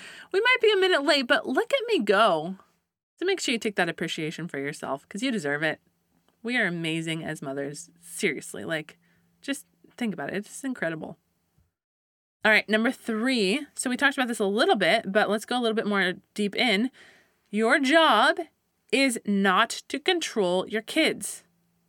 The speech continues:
That is not what you're called to. That's not your job. That's not at all what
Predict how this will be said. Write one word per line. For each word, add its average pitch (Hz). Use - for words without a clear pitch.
That 233
is 233
not 220
what 226
you're 240
called 269
to. 190
That's 262
not 302
your 254
job. 302
That's -
not 233
at 262
all 240
what 208